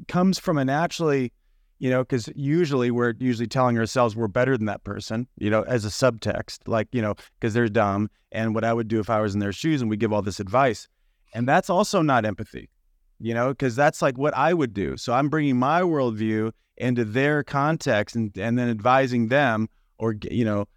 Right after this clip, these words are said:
uh, describing it from what I think I would be doing. That's also not empathy. So th-, I think the pure empathy is what you're talking about.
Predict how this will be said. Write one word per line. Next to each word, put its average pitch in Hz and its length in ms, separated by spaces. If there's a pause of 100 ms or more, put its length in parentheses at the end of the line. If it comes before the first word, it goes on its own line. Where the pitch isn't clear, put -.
(220)
uh, 107 180
describing 139 640
it 117 140
from 127 400
what 127 300
I 135 180
think 113 360
I 127 180
would 127 180
be 110 140
doing. 127 320
That's 92 180
also 139 320
not 104 180
empathy. 117 480
So 110 280
th-, 101 200
I 104 120
think 131 300
the 120 60
pure 156 260
empathy 123 280
is 110 80
what 117 220
you're 143 80
talking 107 300
about. 95 200